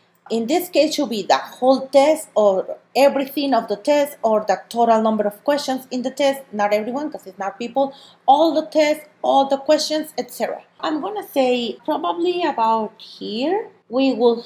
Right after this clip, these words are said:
have forty-five questions. And these are correct questions. What is the other type of questions that we can have? Exactly. Wrong questions. Wrong questions. And the wrong questions are how many?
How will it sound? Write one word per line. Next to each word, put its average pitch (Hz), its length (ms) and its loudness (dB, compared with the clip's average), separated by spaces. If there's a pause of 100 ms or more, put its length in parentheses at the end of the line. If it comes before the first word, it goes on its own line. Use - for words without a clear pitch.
have 269 280 0 (260)
forty-five 240 680 -4 (120)
questions. 180 500 -4 (300)
And 269 180 -2
these 320 240 -4
are 320 380 -2 (340)
correct 285 600 -6 (480)
questions. - 600 -10 (280)
What 359 200 2
is 370 220 0
the 285 160 0
other 349 220 4
type - 260 0
of 240 160 -2
questions 220 340 0
that 196 140 0
we 196 120 -2
can 170 200 -16 (100)
have? - 140 -12 (680)
Exactly. - 560 -10 (680)
Wrong 196 280 -4
questions. - 600 -6 (360)
Wrong 202 400 -6
questions. - 580 -12 (180)
And 269 160 0
the 277 120 4
wrong 311 240 -2
questions 294 420 0
are 226 140 -2
how 233 200 -4
many? 240 440 -2